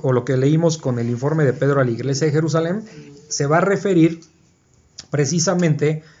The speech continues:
a la conversión de los gentiles. Tiene que explicar, ¿no? Entonces dice, eh, empieza diciendo el, eh, Hechos once.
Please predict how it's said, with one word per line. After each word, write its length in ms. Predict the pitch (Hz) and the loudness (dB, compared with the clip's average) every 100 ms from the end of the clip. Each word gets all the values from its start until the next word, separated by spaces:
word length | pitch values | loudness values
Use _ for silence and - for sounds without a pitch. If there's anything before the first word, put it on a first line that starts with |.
| _ _ - | _ _ -8
a 400 | 131 131 123 123 | -4 -2 -2 -2
la 140 | 127 | -2
conversión 420 | 127 120 120 139 | -2 -4 -2 -2
de 80 | 143 | -2
los 140 | 135 - | -2 -2
gentiles. 380 | 135 214 202 | -4 -4 -6
Tiene 220 | - 165 170 | -4 -4 -2
que 80 | |
explicar, 560 | 175 - 143 135 202 160 | -4 -4 -4 0 -2 -2
¿no? 120 | 165 - _ _ _ _ - _ | -6 -12 _ _ _ _ -20 _
Entonces 360 | 131 170 180 180 | -4 -2 0 0
dice, 480 | 190 151 160 135 - - _ _ - | 0 2 2 0 -6 -20 _ _ -8
eh, 520 | 143 143 139 139 139 | -2 2 2 2 0
empieza 360 | - 135 170 190 | -2 0 2 4
diciendo 340 | 156 160 160 | 4 4 4
el, 260 | 156 127 131 | 4 4 0
eh, 220 | 120 120 | -4 -2
Hechos 280 | 131 151 135 | -4 -4 -2
once. 300 | 120 107 110 | -4 -4 -8